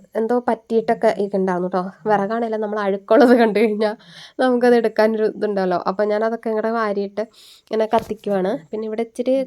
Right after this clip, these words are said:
കരികലയൊക്കെ കിടപ്പുണ്ടായിരുന്നു കത്തിക്കാനായിട്ട്. തണുത്ത കാലാവസ്ഥ കാരണം എങ്ങനെയാണെന്നറിയില്ല. എന്തായാലും നമുക്ക് തീയിട്ട് നോക്കാമെന്ന് ഓർത്തിട്ട് തീയിട്ടതാണ് ട്ടോ.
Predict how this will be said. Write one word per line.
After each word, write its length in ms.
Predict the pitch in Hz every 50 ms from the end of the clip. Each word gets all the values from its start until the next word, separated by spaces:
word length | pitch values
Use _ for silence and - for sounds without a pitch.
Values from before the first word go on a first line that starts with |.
| 196 247
കരികലയൊക്കെ 460 | 240 233 233 226 233 233 233 240 240
കിടപ്പുണ്ടായിരുന്നു 640 | 240 233 214 208 208 - 220 214 202 196 196 202 202 208 202
കത്തിക്കാനായിട്ട്. 760 | 196 202 196 190 190 190 196 202 202 190 185 196 226 339 - _ _ _ _ _ _ _ _ - -
തണുത്ത 260 | 196 196 196 196 226
കാലാവസ്ഥ 540 | 240 240 220 214 214 214 220 220 - - 254
കാരണം 320 | 240 226 220 220 220 233
എങ്ങനെയാണെന്നറിയില്ല. 1000 | 240 226 202 196 208 226 226 214 202 226 240 240 220 214 202 190 190 190 190 190 190
എന്തായാലും 340 | 190 190 185 190 190 202 202
നമുക്ക് 300 | 208 202 202 202 226 254 - - - -
തീയിട്ട് 400 | 196 196 208 202 202 208 208 208
നോക്കാമെന്ന് 400 | 196 190 185 - 190 196 208 208
ഓർത്തിട്ട് 320 | 190 190 - 190 - 220 220 -
തീയിട്ടതാണ് 600 | 202 190 196 196 190 180 185 185 175 170 165 170 -
ട്ടോ. 180 | 190 185 175